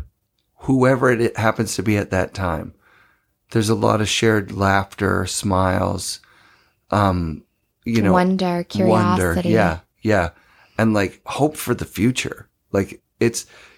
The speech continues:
Speaker 1: you, you can get in your bubble. You can get pretty deep down in these rabbit holes of videos
Speaker 2: Totally.
Speaker 1: and, and sitting in your, in your house and not wanting to go out.
Speaker 2: Which brings up one of our bigger challenges is being within the National Park System of Canada. We've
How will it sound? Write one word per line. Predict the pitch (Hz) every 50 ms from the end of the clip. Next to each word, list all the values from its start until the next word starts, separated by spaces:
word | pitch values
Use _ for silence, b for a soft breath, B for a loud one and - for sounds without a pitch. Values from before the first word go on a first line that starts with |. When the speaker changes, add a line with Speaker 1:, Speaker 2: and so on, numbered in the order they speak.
| B B
Speaker 1:
you, | - 120 127 -
you | - - 127 143 151
can | - 175 147
get | 123 123 127
in | 139 139 127
your | 113 98
bubble. | 87 107 107 110 - - - - -
You | - 113
can | 123 147
get | 165 156 -
pretty | - 147 139 127 113
deep | 98 110 117 117 - -
down | 110 107 107 107 107
in | 104 101 98
these | 95 92 82 76 - - _
rabbit | - 107 117 117 110 110 104 98
holes | 98 101 104 98 98 92 -
of | -
videos | - - 113 120 120
Speaker 2:
Totally. | 117 220 214 - 98 92 90 - 175
Speaker 1:
and, | - - 92 B B B B B B B B B B B _
and | - 113 113 101 98 95 85 - - _ - -
sitting | - - - - 131 127 123 120 117 110 - -
in | 110 113 104
your, | 101 101 - - - - _ _ _ - - - - - - - - - _
in | - - 120 110
your | 101 90
house | - - - 147 156 139 - 120
and | 110 110
not | 131 151 -
wanting | - 143 131 120 113 107
to | 95 90
go | 98 90 87 92 113
out. | 156 170 135 - - - - - B B B B B B
Speaker 2:
Which | - 247 240 - -
brings | - 247 254 269 285 -
up | 285 233 226
one | 214 214
of | 214 214 208 208 233
our | - 214 196
bigger | 196 202 208 202 202 208 190 190
challenges | - - 202 185 185 190 196 196 190 190 180 175 175 175 - -
is | 185 180 185 - - b b b b b b b b _
being | - 214 214 214 214 208 208
within | 202 196 202 202 196 196
the | 190 190
National | 185 180 180 - - 185 185
Park | - 185 185 -
System | - 190 175 - - 190 180 175
of | 170 - _
Canada. | - 202 196 190 190 185 180 175 175
We've | 180 180 180 - -